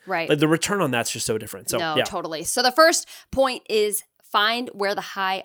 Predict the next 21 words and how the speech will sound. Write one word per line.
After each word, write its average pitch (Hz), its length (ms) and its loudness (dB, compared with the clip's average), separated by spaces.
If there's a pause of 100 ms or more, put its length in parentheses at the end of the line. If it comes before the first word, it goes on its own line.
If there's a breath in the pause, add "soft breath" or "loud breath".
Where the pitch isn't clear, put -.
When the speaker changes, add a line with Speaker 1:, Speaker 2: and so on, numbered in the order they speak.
Speaker 1:
audience 175 400 -4
market 180 480 -10
lives. 170 380 -6
And 190 180 -10
the 190 40 -10
second 320 540 0
point 277 420 -2
we 240 60 -10
wanna 240 140 2
talk 220 220 -2
about 214 180 2
today 202 340 0 (340 soft breath)
is - 180 0 (220)
optimizing 302 880 0
your 208 220 -6
messaging. 190 720 -6
So - 120 -4
you 233 120 -2
might 359 200 4
be 294 120 -4
like, 196 320 4